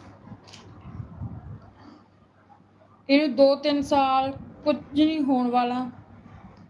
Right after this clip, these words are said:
ਵਧੀਆ ਰਹੂਗੀ, ਇਹਦੀ ਵਧੀਆ ਕੁਆਲਿਟੀ ਆ। ਦੇਖੋ, ਇਹਦੇ 'ਚ ਤੁਸੀਂ ਡਿਜ਼ਾਈਨ ਚੈੱਕ ਕਰ ਸਕਦੇ ਹੋ, ਇਹ ਤੁਸੀਂ ਰੂਟੀਨ 'ਚ ਵੀ ਵੀਅਰ ਕਰ ਸਕਦੇ ਹੋ। ਦੇਖੋ,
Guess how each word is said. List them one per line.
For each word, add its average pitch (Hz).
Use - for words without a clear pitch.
ਵਧੀਆ 247
ਰਹੂਗੀ, 254
ਇਹਦੀ 254
ਵਧੀਆ 254
ਕੁਆਲਿਟੀ 240
ਆ। 233
ਦੇਖੋ, 240
ਇਹਦੇ 262
'ਚ -
ਤੁਸੀਂ 269
ਡਿਜ਼ਾਈਨ 247
ਚੈੱਕ 254
ਕਰ 254
ਸਕਦੇ 262
ਹੋ, 269
ਇਹ 277
ਤੁਸੀਂ 277
ਰੂਟੀਨ 277
'ਚ 254
ਵੀ 277
ਵੀਅਰ 269
ਕਰ 277
ਸਕਦੇ 262
ਹੋ। 262
ਦੇਖੋ, 269